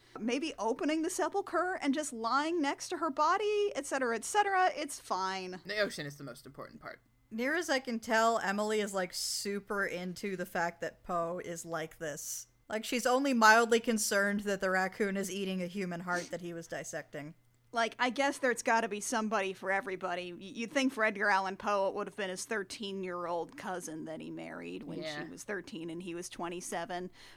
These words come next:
Speaker 1: But she died of tuberculosis two years before this is supposed to take place, so
Speaker 2: Which he actually references in the film.
Speaker 1: Once.
Speaker 2: Once.
Speaker 1: They definitely don't say she was his child cousin.
Speaker 2: Nope.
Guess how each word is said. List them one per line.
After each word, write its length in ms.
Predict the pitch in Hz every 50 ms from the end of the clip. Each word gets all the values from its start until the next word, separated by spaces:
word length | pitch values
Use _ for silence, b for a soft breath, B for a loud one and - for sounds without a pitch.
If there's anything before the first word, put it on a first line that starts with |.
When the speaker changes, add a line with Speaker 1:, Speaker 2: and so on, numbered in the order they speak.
| B
Speaker 1:
But 140 | - 262 285
she 100 | - - 539 539
died 160 | 523 370 392
of 100 | 285 -
tuberculosis 760 | - - 226 233 226 226 226 202 196 190 202 196 - 190 -
two 160 | - - 226
years 260 | 196 196 196 190 190
before 300 | - 190 - - 202 190
this 200 | 190 190 202 -
is 80 | 202 185
supposed 240 | - - 175 175 -
to 60 | 165
take 240 | - 196 180 175 -
place, 280 | - 170 175 196 -
so 380 | - - 277 262 262 269 269 269 269 - _ _ _ _ _
Speaker 2:
Which 160 | - 277 -
he 120 | - 302 330
actually 320 | 311 - - - 453 302
references 640 | 196 156 156 - - - 330 254 - - 123 127 -
in 60 | 190 202
the 60 | 165 143 - -
film. 300 | - 165 165 143 - - - - - - - - -
Speaker 1:
Once. 640 | 196 196 196 202 170 185 180 - - - - - - _ _ _ - _
Speaker 2:
Once. 320 | 170 180 190 127 - - - - - -
Speaker 1:
They 80 | - 214
definitely 520 | 214 170 254 254 220 247 - 269 262 247
don't 240 | 262 - 269 277 285
say 200 | - 311 294 294
she 200 | 277 - - 220
was 180 | 214 233 254 233
his 140 | 302 285 -
child 420 | - - 294 - 196 220 254 262
cousin. 840 | - 403 466 480 392 339 349 339 339 339 330 349 359 330 339 165 165
Speaker 2:
Nope. 320 | 160 165 175 190 196 -